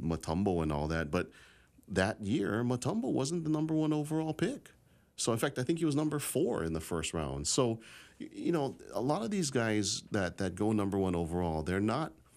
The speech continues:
they're, they're supposed to be sort of champion chasing teams, right? They, they go from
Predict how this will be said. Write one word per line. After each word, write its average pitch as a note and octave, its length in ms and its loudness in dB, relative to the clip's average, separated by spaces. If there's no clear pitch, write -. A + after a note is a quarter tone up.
they're, A2+ 140 4
they're A2 140 2
supposed D#3 560 -2
to F3 80 -2
be D#3+ 300 -2
sort C#3 240 -2
of A2+ 360 -4
champion C#3 540 2
chasing C3+ 520 2
teams, C#3 400 4
right? A2 240 2
They, G2+ 180 0
they A2+ 100 4
go A#2 240 0
from A2+ 460 0